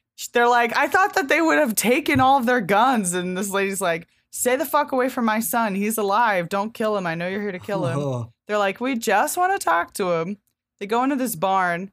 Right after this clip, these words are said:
Speaker 1: This poor little guy looks like one of the things that we've seen in the asylum. He's all, like, sallow with, like, s-, blue skin. He's hanging out in this barn with all of these dead pigs around him.
Speaker 2: Ugh.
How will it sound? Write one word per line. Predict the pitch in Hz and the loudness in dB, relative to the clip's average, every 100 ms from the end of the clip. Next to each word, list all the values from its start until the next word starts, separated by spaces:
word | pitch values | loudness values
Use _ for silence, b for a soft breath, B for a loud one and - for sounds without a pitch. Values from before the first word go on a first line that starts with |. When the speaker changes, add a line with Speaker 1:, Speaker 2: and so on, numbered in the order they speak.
| - | -10
Speaker 1:
This | 185 | -10
poor | - 254 | -2 0
little | 262 247 | 2 2
guy | 240 226 226 226 226 233 226 _ _ _ _ _ | 2 2 4 4 2 0 -4 _ _ _ _ _
looks | 185 214 226 - | -6 -4 -2 -2
like | 208 208 180 - | -2 -2 -10 -18
one | - 196 202 | -6 -4 -2
of | 190 | -2
the | 196 | -6
things | 202 _ 214 202 202 208 | -6 _ -6 -4 -4 -6
that | 208 190 | -2 -2
we've | 185 185 | -2 -4
seen | - 202 190 190 | -6 -6 -6 -6
in | 185 180 180 | -6 -8 -8
the | 175 165 | -6 -6
asylum. | 170 202 185 180 180 175 175 190 - _ _ _ _ - | -4 -2 0 0 -2 -4 -8 -10 -16 _ _ _ _ -18
He's | 180 170 | -14 -4
all, | 175 175 | -2 0
like, | 170 170 - | -2 -2 -6
sallow | - 180 160 175 170 165 | -4 0 2 2 0 -2
with, | 170 | -2
like, | 160 156 | -4 -4
s-, | - - _ _ | -10 -18 _ _
blue | 180 185 185 | -8 -4 -4
skin. | - - 185 175 170 175 185 _ _ _ _ _ | -6 -6 -6 -4 -6 -8 -12 _ _ _ _ _
He's | 196 208 | -8 -4
hanging | 196 196 | -2 0
out | 208 190 | 0 0
in | 190 | -2
this | 185 | -4
barn | - 180 185 185 | -2 0 0 -2
with | 185 | -2
all | 180 180 | -2 -2
of | |
these | 180 185 147 | -4 -8 -8
dead | - 156 175 - | -4 -2 -2 -8
pigs | - 170 175 185 | -8 -6 -6 -6
around | 202 208 196 196 175 | -4 -2 -2 -2 -4
him. | 226 214 214 226 | -6 -6 -6 -8
Speaker 2:
Ugh. | 147 | -10